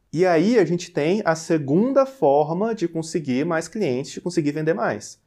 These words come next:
que é fechando mais com as pessoas que a gente já tem em contato. E essa segunda forma é muito melhor do que a primeira, porque ela não tem custo,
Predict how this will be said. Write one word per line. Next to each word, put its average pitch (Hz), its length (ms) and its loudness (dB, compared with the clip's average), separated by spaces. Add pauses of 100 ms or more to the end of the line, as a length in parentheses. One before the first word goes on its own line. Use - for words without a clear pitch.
(120)
que 143 180 2
é 117 240 6
fechando 180 800 0
mais 175 560 2
com 160 200 0
as 180 120 -4
pessoas 156 500 0
que - 60 0
a 180 40 2
gente 175 140 -6
já 147 200 4
tem 175 240 -4
em 185 40 -10
contato. - 540 -8 (220)
E 113 100 2
essa 151 180 4
segunda 180 340 2
forma 170 600 0
é 147 120 0
muito 202 480 -2
melhor 175 320 4
do 175 60 0
que 175 80 -2
a 175 40 -2
primeira, 160 480 -4 (180)
porque - 240 -4
ela 123 180 4
não 135 300 2
tem 190 220 2
custo, - 580 -4